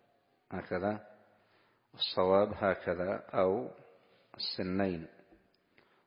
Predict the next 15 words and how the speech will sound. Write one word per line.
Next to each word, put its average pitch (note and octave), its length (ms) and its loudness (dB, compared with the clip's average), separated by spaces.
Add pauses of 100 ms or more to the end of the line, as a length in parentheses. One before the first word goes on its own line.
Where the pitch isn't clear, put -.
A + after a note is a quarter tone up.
(160)
والغالب G#2+ 500 2
تكون A#2+ 400 0
في - 100 -2
الثنايا، F#2 760 2 (1300)
لكن A#2+ 600 2 (460)
سيأتي A2 520 2
أنها G#2 460 2
أيضًا B2 340 4
في A2 100 -2
الرباعيات، G2 920 6 (1300)
فقوله G#2+ 640 6
ما F#2+ 240 4
بين G#2 320 4
السنين G#2+ 840 4
أقرب. - 480 2